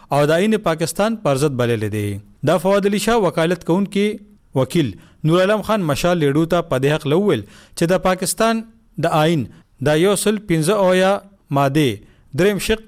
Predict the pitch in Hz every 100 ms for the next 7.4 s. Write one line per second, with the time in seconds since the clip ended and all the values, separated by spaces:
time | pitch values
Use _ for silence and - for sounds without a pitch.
0 | - 139 131 143 120 113 107 98 107 -
1 | 202 - 190 147 139 160 214 156 143 139
2 | 127 131 143 190 214 147 - 135 143 143
3 | 110 113 110 104 98 92 - - 131 139
4 | 127 156 165 135 127 127 170 214 - -
5 | 147 151 135 143 139 185 156 - 180 196
6 | 208 202 - - 165 202 208 160 135 127
7 | - 180 190